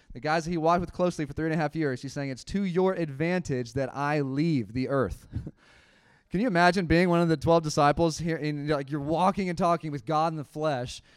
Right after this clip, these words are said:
and he said, "Hey, I'm gonna go away, and you'll never see me again in person, but it's better." <laughs> It's like, what? Well, he meant what he said. He could, he was confined to one time and one place at one, in one moment, but the Holy Spirit, he is with us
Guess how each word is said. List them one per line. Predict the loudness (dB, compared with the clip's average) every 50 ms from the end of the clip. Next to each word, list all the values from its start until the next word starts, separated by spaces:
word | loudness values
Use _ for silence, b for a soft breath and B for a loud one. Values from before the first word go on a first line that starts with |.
| b b b b b b
and | -6 -4
he | -4 -2
said, | 0 0 0 0 0 -2 -2
"Hey, | 0 0 2 2
I'm | 2 2
gonna | 2 0 2
go | 2 4 4 6 6
away, | 6 6 6 6 4 4 2
and | 0
you'll | 0
never | 0 0 -2 -4
see | -6 -4 -2 -2 0
me | 0 0 -2
again | -2 -2 -4 -4 -4 -2 -2
in | -4 -2 -2
person, | -2 -2 -2 -2 -4 -6 -8 -8 -6
but | -4 -4 -4
it's | -4 -6 -8
better." | -6 -6 -6 -6 -6 -8 -12 -16 _ -16 -12
<laughs> | -8 -6 -6 -6 -8 -10 -10 -8
It's | -8 -4 -2 -2
like, | -2 -2 -4 B B B B B
what? | B 0 0 0 0 -4 _ b b b b b b b b
Well, | b 0 2
he | 2 2 0 0
meant | -2 -2 0 0 0 -2 -2 -4
what | -2 -2
he | 0 -2
said. | -2 -4 -4 -4 -2 -2 -2 -4 -4 -6 -8 b b b b b b
He | b -2 -2 -2 0
could, | 0 0 0 0 -2
he | -4 -4 -2
was | 0 0 0
confined | 0 0 -2 -2 -2 -2 -2 -2 -2 0 -2 -2 -4 -4
to | -4 -4
one | -2 -2 -2 -2 -2
time | -4 -4 -4 -4 -2 -4
and | -4 -4
one | -4 -4 -6 -6
place | -4 -4 -4 -4 -2 -4
at | -4 -6
one, | -6 -10 -10
in | -8 -10 -10 -10 -8
one | -6 -6 -4 -2
moment, | -2 -2 -2 -2 -6 -8 -12 _ b b b b b b
but | -8 -8
the | -8
Holy | -6 -4 -2 -2 -2
Spirit, | -4 -6 -6 -4 -2 -2 -2 -2
he | -4 -4
is | -4 -2
with | 0 0 0 0
us | -2 -6 -6